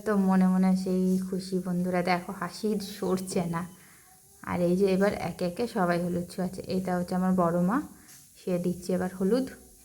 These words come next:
আর এরপর তো চিজুকে সবাই মিলে বন্ধুরা ছেঁকে ধরেছিল, সে যা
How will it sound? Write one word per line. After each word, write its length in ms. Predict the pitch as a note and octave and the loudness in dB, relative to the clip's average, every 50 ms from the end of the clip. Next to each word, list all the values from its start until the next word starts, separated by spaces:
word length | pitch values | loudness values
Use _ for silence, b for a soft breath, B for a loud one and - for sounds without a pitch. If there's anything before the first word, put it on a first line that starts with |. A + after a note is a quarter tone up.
| - _ _ - - - - - - - - _ _ - - _ _ _ - - - - _ _ _ _ _ _ - - - - - | -20 _ _ -20 -20 -20 -20 -20 -20 -20 -20 _ _ -20 -20 _ _ _ -20 -20 -20 -20 _ _ _ _ _ _ -20 -20 -14 -6 -2
আর 180 | F3 F#3 F#3 | 0 2 2
এরপর 340 | F#3 F#3+ F#3+ F#3+ F#3 F#3+ G#3 | 2 2 2 2 2 0 0
তো 140 | G#3 - A#3 | 2 2 2
চিজুকে 500 | - - G#3 G3 F#3+ F#3+ F#3+ G3 G#3 G#3+ | 2 2 2 2 2 2 2 2 0 0
সবাই 300 | G#3 G#3 F3+ F3 F3 F3+ | 0 0 2 2 2 2
মিলে 200 | F3+ F3+ F#3 F#3 | 2 2 0 0
বন্ধুরা 420 | F#3 F#3+ G3 G3 G3 G3+ G3+ G3+ | 0 0 0 0 2 2 2 0
ছেঁকে 300 | G3 G3+ G3+ E3+ - E3 | 0 0 -2 -2 -2 -2
ধরেছিল, 460 | D#3+ - F3 F3 F3 F3 F3+ F#3+ F#3 F#3 | -2 -2 -2 -2 -2 -2 -2 -2 -4 -2
সে 280 | - F3+ F3 F3 F#3 | -2 -2 -2 0 -2
যা 220 | F#3 F#3 E3+ E3 | -2 -2 -4 -6